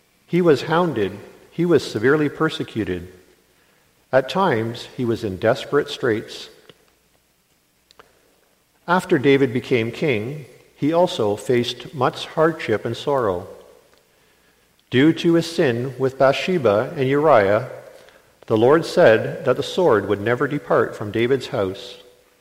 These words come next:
We see this punishment, punishment from God, especially in Absalom's revolt against David. Absalom won the hearts of many of the men of Israel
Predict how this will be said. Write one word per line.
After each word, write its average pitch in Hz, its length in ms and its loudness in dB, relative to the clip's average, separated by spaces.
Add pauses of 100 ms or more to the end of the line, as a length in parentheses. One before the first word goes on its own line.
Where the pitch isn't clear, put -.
(1080)
We 127 120 0
see 185 280 0
this 135 220 4
punishment, 160 800 -4
punishment 170 500 0
from 135 180 -2
God, 123 360 6
especially 127 680 0
in 101 120 -2
Absalom's 135 640 -2
revolt 143 440 0
against 135 380 -6
David. 90 420 -6 (1300)
Absalom 147 580 2
won 156 220 2
the 175 120 0
hearts 165 400 0
of 104 140 -4
many 139 280 0
of 147 140 -2
the 160 60 0
men 135 300 0
of 139 140 -2
Israel 104 600 0